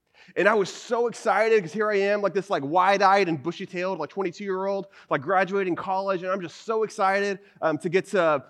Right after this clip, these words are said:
kinda explore, 'cause what I wanted to do with the video was be a storyteller, right? 'Cause I think at my heart, what I wanted to do was tell stories. And for me, like, video was the medium in order to be able to tell stories.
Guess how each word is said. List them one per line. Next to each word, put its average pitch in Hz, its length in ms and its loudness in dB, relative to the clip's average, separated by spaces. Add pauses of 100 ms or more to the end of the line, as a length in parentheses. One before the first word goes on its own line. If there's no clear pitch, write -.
(140)
kinda - 220 -4
explore, 202 800 0
'cause 180 120 -6
what 196 160 0
I 202 60 4
wanted 208 360 2
to 180 60 -6
do 208 80 -4
with 196 120 0
the 156 60 -4
video 202 360 -2
was 151 140 -2
be 160 140 -6
a 143 40 -14
storyteller, 180 720 -6
right? 151 160 0
'Cause 151 100 -10
I 139 60 -10
think 156 140 -6
at 175 100 0
my 165 140 0
heart, 160 480 -2 (140)
what 165 120 -2
I 160 60 0
wanted 180 240 0
to 151 80 -10
do 165 100 0
was 156 140 -6
tell 165 200 -8
stories. 160 600 -6 (260)
And 170 140 -6
for 175 100 -6
me, 202 240 -2
like, 151 140 -2
video 185 360 -2
was 165 180 -2
the 139 100 -4
medium 156 580 -4
in 143 80 -4
order 165 240 -4
to 147 80 -8
be 147 100 -6
able 156 140 -6
to 139 140 -10
tell 156 140 -6
stories. 180 560 -4